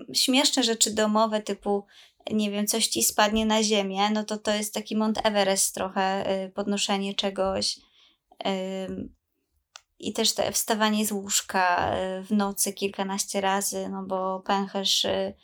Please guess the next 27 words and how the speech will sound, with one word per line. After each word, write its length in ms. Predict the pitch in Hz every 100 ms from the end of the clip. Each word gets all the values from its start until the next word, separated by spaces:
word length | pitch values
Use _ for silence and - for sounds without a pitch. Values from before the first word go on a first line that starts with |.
| _ _ _ -
miał 240 | 214 208
swój 460 | 208 - 208 202 202
tryb 320 | - 208 208
życia. 580 | 214 208 - 202 196 202 - - _ - - - 254
To 80 |
było 240 | 220 226 233
takie 520 | 226 226 247 226 214 - _
niekomfortowe 880 | - 247 - 269 262 254 - 247 202
bardzo. 360 | 180 185 - 208
Pamiętam, 380 | 226 233 247 233
że 100 | 226
się 140 | 233
czułam 300 | 233 247 240
w 40 |
pewnym 200 | 240 233
momencie 160 | 226 226
już 80 | -
tak 160 | 233
bardzo 260 | 226 240 240
niekomfortowo 720 | 226 220 220 214 214 233 262
i 80 | 277
też 140 | 262 240
zacząłby 440 | 233 233 233 220
być 200 | 220 -
problem 320 | - 220 220
z 80 | 214
ubraniami, 640 | 226 220 220 208 202 208